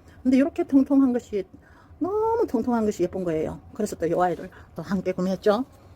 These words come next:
요 아이는 휴비스 금이래요. 자, 흙을 털어보고, 흙을 또 털어보고. 겨울에 분갈이는, 분갈이는 아마 사철 하는데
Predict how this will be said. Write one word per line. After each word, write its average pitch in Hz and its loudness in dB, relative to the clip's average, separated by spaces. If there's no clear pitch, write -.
요 202 0
아이는 196 2
휴비스 302 -2
금이래요. 202 -2
자, 185 -6
흙을 208 -2
털어보고, 220 0
흙을 240 0
또 226 -4
털어보고. 269 -6
겨울에 285 4
분갈이는, 208 -4
분갈이는 269 2
아마 233 0
사철 247 -6
하는데 226 -2